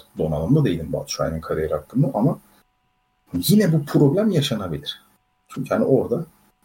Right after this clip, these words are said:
üç tane stoperin arasında çakılıp bütün takımı yerleştirecek tipte bir oyuncu olarak gelmiyor buraya.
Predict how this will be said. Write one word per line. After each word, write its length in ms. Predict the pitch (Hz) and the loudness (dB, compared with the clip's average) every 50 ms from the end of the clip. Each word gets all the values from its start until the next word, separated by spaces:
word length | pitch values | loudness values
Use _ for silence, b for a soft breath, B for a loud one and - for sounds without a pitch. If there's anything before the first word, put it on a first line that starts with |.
| - | 2
üç 220 | 160 151 139 - - | 2 2 2 2 -2
tane 240 | - 85 82 85 82 | -2 -2 -2 -2 -4
stoperin 480 | - - - 101 - 104 95 95 90 | -4 -6 -6 -6 -4 -2 -2 -2 -2
arasında 520 | 90 87 78 76 - - - 135 139 143 143 | -2 -2 -2 -4 -4 -4 -4 -2 -2 0 0
çakılıp 480 | - 147 - - - - 147 147 - _ _ _ _ _ _ _ _ _ _ _ _ _ _ _ _ _ - | 0 -2 -2 -4 -4 -6 -6 -8 -8 _ _ _ _ _ _ _ _ _ _ _ _ _ _ _ _ _ -6
bütün 240 | - 202 - - 101 | -4 -4 -4 -4 -6
takımı 280 | - 98 - - 98 95 | -6 -6 -8 -8 -6 -4
yerleştirecek 920 | 98 92 90 95 92 87 - - - 80 78 71 69 90 - - - _ _ _ _ _ _ _ _ _ _ _ _ _ _ _ _ _ _ - | -2 -2 -2 -2 -2 -4 -4 -4 -4 -4 -4 -4 -6 -6 -8 -10 -16 _ _ _ _ _ _ _ _ _ _ _ _ _ _ _ _ _ _ -4
tipte 420 | - - - - _ - 143 139 | -4 -4 -4 -6 _ 2 2 4
bir 160 | 139 120 120 120 | 4 4 2 2
oyuncu 400 | 107 98 92 92 92 90 101 - | 0 0 0 -2 -4 -2 0 2
olarak 380 | 73 82 107 143 190 202 - | 2 4 2 2 0 -4 -2
gelmiyor 440 | - 98 85 82 78 71 69 65 64 | -4 -2 -2 -2 -4 -6 -6 -8 -8
buraya. 240 | 62 62 62 - | -10 -12 -12 -14